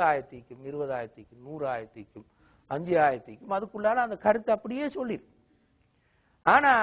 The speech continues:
அதை இப்படி தலைப்பு வாரியா பிரிக்கல. பிரிச்சா என்ன நடக்கும்? இப்ப நான் சொன்ன மாதிரி தான். ஆயிரக்கணக்கான தலைப்பா பிரிக்கும்.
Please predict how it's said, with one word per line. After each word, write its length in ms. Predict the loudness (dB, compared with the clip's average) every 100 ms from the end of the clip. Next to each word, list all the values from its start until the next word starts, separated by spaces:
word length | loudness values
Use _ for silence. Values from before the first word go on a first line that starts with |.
| 0 -6 -8
அதை 200 | -6 -6
இப்படி 220 | -12 -6
தலைப்பு 400 | -2 0 -2 -4
வாரியா 280 | -4 -4 -6
பிரிக்கல. 580 | -8 -12 -10 -4 -4 -4
பிரிச்சா 340 | -6 -4 0 0
என்ன 160 | 0
நடக்கும்? 260 | -4 -4 -8
இப்ப 120 | -6
நான் 140 | -6
சொன்ன 180 | -4 -6
மாதிரி 240 | -4 -6 -10
தான். 120 | _ _ _ _ 0
ஆயிரக்கணக்கான 640 | 2 2 -2 -6 -6 -6
தலைப்பா 320 | -6 -6 -8
பிரிக்கும். 400 | -14 -14 -18 -20